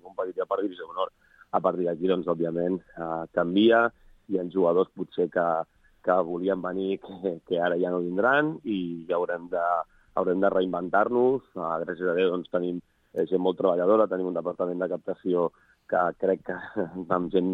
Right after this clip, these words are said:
molt, molt vàlida, i mira, des d'ahir, que vam quedar tots a les quatre de la tarda i van sortir a les deu de la nit al Mercantil, doncs des d'ahir ja estem començant, doncs, per intentar tornar.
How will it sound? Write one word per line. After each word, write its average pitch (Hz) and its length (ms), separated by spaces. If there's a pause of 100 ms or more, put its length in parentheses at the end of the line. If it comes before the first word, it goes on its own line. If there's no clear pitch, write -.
molt, 95 320
molt 92 160
vàlida, 123 440 (360)
i 104 180
mira, 104 300
des 87 240
d'ahir, 92 400
que 107 80
vam 101 160
quedar 104 220
tots 98 160
a 90 80
les - 100
quatre 95 220
de - 20
la 95 80
tarda 87 300
i 87 60
van 90 120
sortir 92 320
a 90 60
les 87 100
deu 92 80
de 90 140
la 87 80
nit 90 100
al 90 120
Mercantil, 95 500 (420)
doncs 90 240
des 92 160
d'ahir 90 300
ja - 20
estem 90 240
començant, 85 560
doncs, 82 240
per 85 240
intentar 85 400
tornar. 90 300